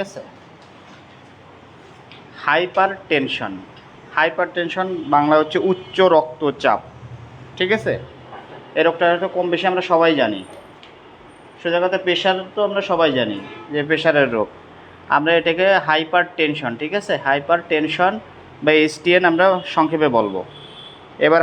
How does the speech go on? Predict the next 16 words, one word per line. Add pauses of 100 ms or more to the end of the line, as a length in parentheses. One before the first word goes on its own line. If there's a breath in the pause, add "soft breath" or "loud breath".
হাইপারটেনশনটা (200)
কী (100)
জিনিস, (320)
ব্লাড
প্রেশারটা (140)
কী? (1300)
ব্লাড
প্রেশারটা (2000)
শর্টকাটে
বলা
যায় (140)
যে (160)
আমাদের
রক্ত (180)
চলার
পথে